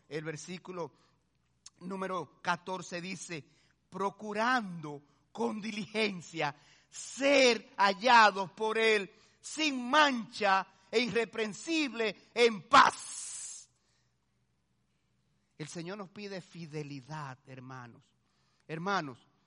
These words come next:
la semana pasada hablamos de la necesidad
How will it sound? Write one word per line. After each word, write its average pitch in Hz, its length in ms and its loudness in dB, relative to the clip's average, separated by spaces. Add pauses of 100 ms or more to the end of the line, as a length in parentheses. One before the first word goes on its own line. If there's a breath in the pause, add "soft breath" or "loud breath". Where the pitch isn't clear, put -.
(400)
la 170 180 -8
semana 185 320 -10
pasada 208 440 -12
hablamos 147 520 -12 (680)
de 180 200 -6
la 185 180 -4
necesidad 170 920 -8